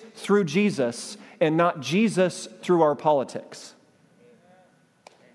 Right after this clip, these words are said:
I'm gonna say that again. As we go to the polls, no matter where you land on the <laughs> aisle, no matter where, how you're gonna handle it, we as a community are devoted to see our politics through Jesus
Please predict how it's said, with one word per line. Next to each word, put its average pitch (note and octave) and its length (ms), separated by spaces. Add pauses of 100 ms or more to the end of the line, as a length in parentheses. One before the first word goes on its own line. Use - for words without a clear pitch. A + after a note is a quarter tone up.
(600)
I'm C#3+ 60
gonna D#3+ 100
say F#3 180
that F3+ 140
again. D#3 320 (1200)
As F3+ 260
we B3 140
go C4 180
to C4+ 80
the C4 80
polls, G#3+ 720 (360)
no F3 80
matter G3+ 200
where G#3+ 160
you A#3+ 160
land A#3+ 260
on B3 80
the B3 120
<laughs> - 120
aisle, F#3+ 420 (420)
no F#3+ 80
matter G#3 120
where, A3+ 320 (240)
how G#3 220
you're C4+ 160
gonna C#4 160
handle A3+ 400
it, G#3+ 280 (1080)
we G3+ 240
as C4+ 160
a C#4+ 60
community B3+ 760
are G3 180
devoted G3 840
to G3+ 100
see G#3+ 220
our G3 120
politics C4 760
through A#3 280
Jesus F#3+ 840